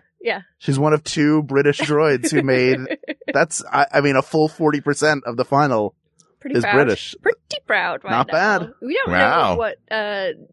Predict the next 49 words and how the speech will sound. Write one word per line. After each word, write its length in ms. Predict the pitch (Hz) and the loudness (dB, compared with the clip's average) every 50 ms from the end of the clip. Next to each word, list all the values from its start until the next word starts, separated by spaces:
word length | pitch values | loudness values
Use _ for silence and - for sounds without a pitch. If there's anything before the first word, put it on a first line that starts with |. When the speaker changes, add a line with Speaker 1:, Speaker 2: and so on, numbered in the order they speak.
| - 196 | -20 -10
Speaker 1:
B 180 | 190 226 208 208 | -6 -6 -6 -4
B 140 | 196 214 208 | -4 -2 -2
eight 220 | 208 208 196 - - | -2 -2 -4 -4 -6
and 340 | - 208 196 202 196 170 | -6 -4 -4 -2 -4 -2
R 160 | - 196 202 190 | -2 -2 -2 -2
two 140 | - 220 | -4 -6
D 160 | 202 208 202 202 | -6 -6 -6 -4
two 180 | - 226 202 | -2 -2 -2
are. 200 | 208 226 277 349 - - | 0 -2 -4 -4 -6 -8
They 80 | 370 392 | -8 -8
could 240 | - - 302 233 - | -6 -8 -8 -6 -4
be. 260 | 269 285 339 381 _ _ _ _ _ _ _ _ _ _ _ _ _ _ _ - - | -6 -6 -6 -6 _ _ _ _ _ _ _ _ _ _ _ _ _ _ _ -4 0
Speaker 2:
That's 180 | 185 165 - - | 0 0 2 2
Speaker 1:
Be-, 80 | 277 | 2
Speaker 2:
true. 220 | 269 202 202 190 143 - - - - 269 233 233 - - | 2 4 2 2 0 -4 -8 -10 -8 -8 -8 -8 -8 -8
Speaker 1:
could 140 | - 269 | -6 -4
be 260 | 240 262 247 233 220 - | -2 -2 -2 -4 -4 -6
Sheffield 420 | - - 233 233 - 240 233 233 | -4 -4 -2 0 2 2 2 2
Steel 300 | - - - 277 339 403 | 0 -4 -4 -2 -2 0
there. 240 | 392 240 196 185 185 - _ _ _ _ _ - | 0 0 0 -2 -4 -10 _ _ _ _ _ 0
Speaker 2:
And 80 | 175 | 0
I 60 | 190 | 0
think 180 | 180 - 381 320 | 2 0 -2 -2
K 140 | - 302 285 | 0 -2 -2
two 180 | - - 233 | 0 2 0
S 140 | 214 208 - | 0 2 2
O 100 | 233 233 | 0 0
is 80 | 214 175 | 0 0
also 300 | - 170 180 - - 139 | 0 -2 -2 0 0 0
British. 400 | 117 113 101 101 - - - _ _ _ _ _ _ _ _ _ _ _ _ _ _ _ _ _ _ _ _ _ _ _ _ _ _ _ | 0 0 0 -2 -4 -8 -14 _ _ _ _ _ _ _ _ _ _ _ _ _ _ _ _ _ _ _ _ _ _ _ _ _ _ _
Isn't 240 | - 143 170 190 175 | -2 0 0 2 2
Alan 160 | 175 185 185 | 0 0 0
Tudyk 280 | - - 185 185 196 - | 0 0 0 0 0 0
doing 240 | 180 180 185 185 185 | 0 0 0 0 0
a 40 | 175 | -2
British 280 | - 185 175 175 - | 0 -2 -2 -2 -2
accent? 360 | 175 170 175 - - 202 196 - _ _ _ _ _ _ _ - | -2 -2 -2 0 -2 -2 -2 -4 _ _ _ _ _ _ _ -4
Speaker 3:
I 100 | 165 185 | -2 0
thought 160 | - 269 214 | 0 0 0
he 60 | 220 | 2
was 120 | 233 220 165 | 0 0 0
doing 220 | - 214 196 185 | 0 0 0 2
sort 200 | - - 185 175 | 0 0 0 2
of 80 | 170 147 | 2 2
a 60 | 156 | 0
mid-Atlantic 800 | 143 131 127 131 123 131 113 104 110 110 110 110 110 110 95 - | 0 2 2 2 2 0 0 2 2 2 2 2 2 0 -2 0
accent. 380 | 92 82 80 80 - - - 135 | 0 0 0 -2 -2 -2 0 0
Speaker 2:
Maybe 180 | 135 139 127 127 | 0 2 0 0
so. 320 | - - 123 117 117 - | 0 0 0 0 0 0